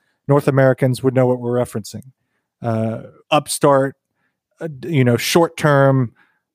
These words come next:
uh, leagues or series for football in the United States where the N F L reigns supreme. Uh,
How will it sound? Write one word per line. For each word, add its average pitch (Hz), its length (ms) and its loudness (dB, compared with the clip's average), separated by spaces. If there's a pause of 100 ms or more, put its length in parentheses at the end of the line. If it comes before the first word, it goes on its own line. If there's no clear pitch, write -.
(200)
uh, 117 500 -4
leagues 147 480 0
or 135 80 0
series 139 520 2
for 123 240 0
football 123 500 2
in 123 80 0
the 123 100 0
United 131 360 0
States 147 340 -4
where 127 80 -2
the 123 140 -2
N 123 80 -2
F - 100 -4
L 135 180 4
reigns 117 300 -4
supreme. 120 640 -6 (520)
Uh, 113 340 -10